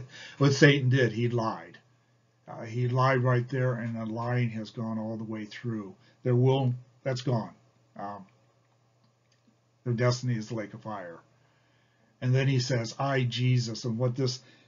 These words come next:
what he says there in that verse is, he's Messiah.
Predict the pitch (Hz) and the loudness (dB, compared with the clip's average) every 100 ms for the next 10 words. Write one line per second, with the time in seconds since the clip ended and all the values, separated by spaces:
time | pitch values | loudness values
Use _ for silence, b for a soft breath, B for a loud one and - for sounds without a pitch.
0 | b 143 131 135 - 147 135 131 123 117 | b 2 4 2 2 4 6 4 2 0
1 | 110 110 _ _ _ _ _ _ _ _ | 0 -6 _ _ _ _ _ _ _ _
2 | _ _ _ _ - 143 127 123 135 127 | _ _ _ _ -2 2 4 2 2 2
3 | 123 127 117 - _ _ _ _ _ _ | 2 0 -4 -6 _ _ _ _ _ _
4 | _ _ _ _ _ _ - 131 117 117 | _ _ _ _ _ _ -2 -2 0 -2
5 | - 123 104 | 0 0 0